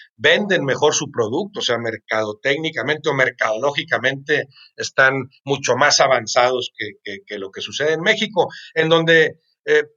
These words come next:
por desgracia, en los últimos tiempos se ve la intención de copiar algunas cosas del, del, del, de la, de la liga estadounidense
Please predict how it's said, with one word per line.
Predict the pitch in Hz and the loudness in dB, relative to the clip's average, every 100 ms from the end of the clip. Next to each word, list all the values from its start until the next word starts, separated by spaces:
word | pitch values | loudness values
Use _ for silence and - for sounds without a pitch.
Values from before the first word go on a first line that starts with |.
| _ - - | _ -14 0
por | 156 | 2
desgracia, | 156 156 190 190 196 | 2 4 4 4 0
en | |
los | 165 180 | 0 -4
últimos | 190 196 151 | -2 -2 0
tiempos | 175 175 190 151 | 0 0 0 0
se | 147 | 4
ve | 165 | 4
la | 180 | 2
intención | 175 151 131 165 170 | -2 -4 -2 0 0
de | 175 | -2
copiar | 156 143 - 165 170 | 0 -2 2 4 4
algunas | 160 147 156 151 - | 2 0 -2 -2 0
cosas | 147 139 127 107 | 0 0 -4 -6
del, | 110 110 | -8 -6
del, | 107 107 | -10 -10
del, | - 104 101 104 _ _ _ - | -12 -12 -12 -18 _ _ _ -10
de | 107 | -6
la, | 110 113 | -4 -4
de | 113 | -2
la | 110 | -2
liga | 113 131 139 | -2 0 -2
estadounidense | - 123 113 113 113 120 127 117 117 98 | 0 -2 -2 -4 -2 0 0 -2 -6 -8